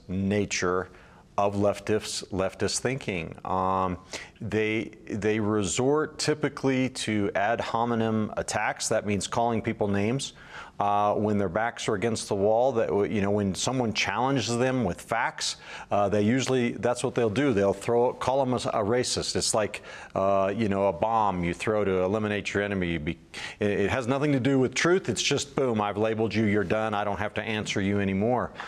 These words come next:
Uh, the other thing they do is they, their terminology, you mentioned this earlier, the lefts are, uh, th-, one of the tactics they use is they're always changing the definitions of words. Uh, it's so that they can slip around here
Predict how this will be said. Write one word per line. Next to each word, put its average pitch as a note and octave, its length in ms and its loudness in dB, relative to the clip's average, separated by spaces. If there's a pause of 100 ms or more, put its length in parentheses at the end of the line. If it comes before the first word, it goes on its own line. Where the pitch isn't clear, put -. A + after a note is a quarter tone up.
(240)
Uh, - 80 0
the C3+ 140 2
other F3+ 100 0
thing D#3+ 220 0
they A#2+ 160 2
do C#3+ 240 4
is C3 180 2
they, A#2+ 240 2
their A#2+ 340 0
terminology, B2 920 0
you A2 100 2
mentioned B2+ 340 0
this G2 200 0
earlier, G2 560 2 (140)
the G#2+ 140 -2
lefts C#3 400 2
are, A2+ 280 0
uh, G#2+ 240 0
th-, A#2 240 0
one B2+ 180 2
of D3+ 60 0
the A#2 80 4
tactics B2 480 -4
they A2+ 100 2
use B2+ 320 2
is G#2+ 240 0 (380)
they're A#2+ 160 2
always D3+ 260 2
changing D3 540 2
the B2 80 2
definitions A#2+ 760 2
of G2+ 140 0
words. D3+ 560 0 (260)
Uh, A2+ 440 4
it's B2+ 180 2
so D3+ 220 2
that C3 180 0
they C#3 160 2
can A#2 220 0
slip - 400 2
around C#3+ 400 0
here A#2+ 360 4